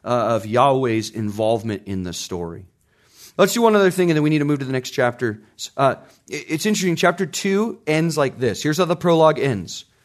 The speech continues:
"So God heard their groaning. God remembered his covenant with Abraham, Isaac, and Jacob. God saw the sons of Israel, and God knew them." So what did we learn in the first two chapters? Pharaoh is rebellious.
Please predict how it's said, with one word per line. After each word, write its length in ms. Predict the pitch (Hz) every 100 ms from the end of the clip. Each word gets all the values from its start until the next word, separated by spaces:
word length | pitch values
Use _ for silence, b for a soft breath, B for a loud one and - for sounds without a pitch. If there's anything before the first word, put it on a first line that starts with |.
| _ _ _ -
"So 260 | - 165
God 280 | 156 175 165
heard 400 | 135 - 180 185
their 180 | 226 233
groaning. 600 | 170 175 151 143 160 180 _ _ _ _ _ _ _ _ _ _ _ -
God 220 | 160 151
remembered 580 | 160 151 156 160 185 190
his 220 | 185 -
covenant 360 | 180 160 170
with 120 | 165 156
Abraham, 320 | 151 165 160
Isaac, 320 | 156 151 156
and 100 | 175
Jacob. 460 | 139 113 113 104 - _ _ _ _ _ _ -
God 300 | 120 135 127
saw 360 | - - 127 151
the 120 | 165
sons 320 | - 165 160
of 100 | 165
Israel, 540 | 139 107 101 98 101 120 _ _ _ _ _
and 100 | 95
God 240 | 120 110
knew 380 | 101 104 110 104
them." 340 | 85 - 113 95 _ _ _ _ _ _ -
So 140 | 143
what 120 | 151
did 60 | 190
we 160 | 196
learn 180 | 190 180
in 40 | 170
the 60 |
first 260 | 160 156 -
two 100 | 139
chapters? 640 | 147 113 - 87 - - _ _ _ _
Pharaoh 460 | - 165 165 190
is 160 | 208 190
rebellious. 640 | 208 196 175 185 185 -